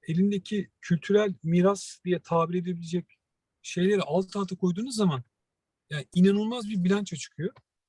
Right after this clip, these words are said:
Fakat gelin görün ki hani bunların kullanılması noktasında yani kullanılması derken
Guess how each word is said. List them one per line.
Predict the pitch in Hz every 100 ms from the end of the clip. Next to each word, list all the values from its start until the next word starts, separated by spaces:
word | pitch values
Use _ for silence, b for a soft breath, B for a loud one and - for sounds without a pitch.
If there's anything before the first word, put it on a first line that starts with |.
| - _
Fakat | - 175 226 -
gelin | 185 214 214
görün | 247 294
ki | 202 147 -
hani | 160 160
bunların | 151 180 202 233 247 - -
kullanılması | 170 170 190 196 202 247
noktasında | 208 - 147 139 170 - _ _ _ _ _ _ _
yani | 139 135
kullanılması | - 156 165 185 180 214
derken | 226 156